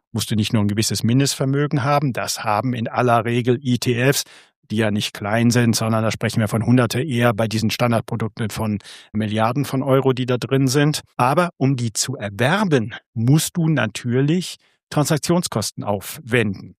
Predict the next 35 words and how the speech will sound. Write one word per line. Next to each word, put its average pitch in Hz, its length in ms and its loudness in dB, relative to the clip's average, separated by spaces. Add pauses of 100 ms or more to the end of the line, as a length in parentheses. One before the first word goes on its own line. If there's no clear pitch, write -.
Und 123 500 0
deshalb 175 560 2
hat 151 160 -2
man 135 160 0
häufig 135 320 0
dann 123 180 -2
auch 110 200 -8
eine 110 120 -2
Lösung 135 480 0
und 110 220 -2
sagt, 113 580 0
und 113 160 -2
das 107 140 -4
ist - 160 -4
der 113 120 -4
zweite 131 500 0
Teil 147 300 2
von 143 200 -4
physisch 151 460 -2
replizierend, 170 680 -2 (300)
du - 160 -20
sagst, 127 600 0 (180)
ich - 180 -6
mache 117 200 -2
das - 180 -6
jetzt 107 220 -8
anders, 135 480 0
ich - 160 -12
nehme 127 180 2
sogenannte 117 500 0
optimierte 131 800 2
Portfolios. 107 680 -2
Was 117 180 -2
heißt 139 360 2
das? - 200 -6